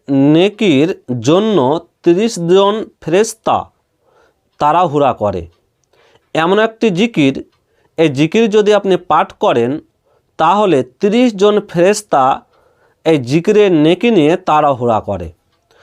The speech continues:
আর অর্থ হচ্ছে, এই জিকিরের যে নেকি, যে ফজিলত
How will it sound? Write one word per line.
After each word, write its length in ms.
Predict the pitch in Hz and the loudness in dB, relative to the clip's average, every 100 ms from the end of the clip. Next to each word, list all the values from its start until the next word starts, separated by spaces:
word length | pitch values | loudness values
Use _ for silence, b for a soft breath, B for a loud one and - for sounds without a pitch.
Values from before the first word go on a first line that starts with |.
| b - | b -4
আর 160 | 143 | -2
অর্থ 380 | 147 165 - - | 0 0 0 0
হচ্ছে, 640 | 240 247 240 185 151 202 - _ _ b b b _ | 0 0 -2 0 0 0 -8 _ _ b b b _
এই 200 | 180 180 | 0 0
জিকিরের 540 | 127 180 190 226 226 | 0 -2 0 2 2
যে 140 | 180 190 | 2 2
নেকি, 600 | 151 175 185 190 120 147 _ _ _ 131 | 2 0 0 -2 -2 -6 _ _ _ -2
যে 160 | 151 | -2
ফজিলত 680 | 156 165 175 226 214 147 117 | 0 0 0 2 2 2 -2